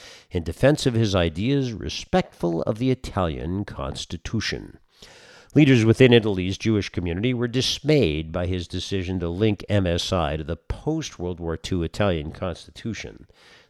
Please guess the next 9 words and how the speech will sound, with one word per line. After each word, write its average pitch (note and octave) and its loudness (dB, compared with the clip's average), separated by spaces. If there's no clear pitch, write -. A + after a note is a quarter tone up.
The F2+ -4
ascendants A#2+ 2
of F2+ -2
far-right F#2+ 0
leaders F#2 -6
who F#2 -6
have D#2+ -10
expressed - -6
nostalgia B2 -4